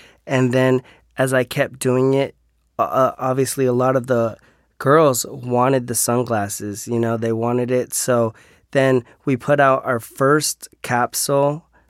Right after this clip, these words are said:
that were targeted towards women. And then Rachel Zoe's team contacted me through Instagram. So we built a relationship with her. And then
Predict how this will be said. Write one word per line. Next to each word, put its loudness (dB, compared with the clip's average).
that 2
were 2
targeted 0
towards -4
women. 0
And -2
then 2
Rachel 2
Zoe's 0
team -2
contacted -4
me -2
through 2
Instagram. 0
So 0
we 2
built 0
a 0
relationship -2
with -6
her. 0
And 0
then 2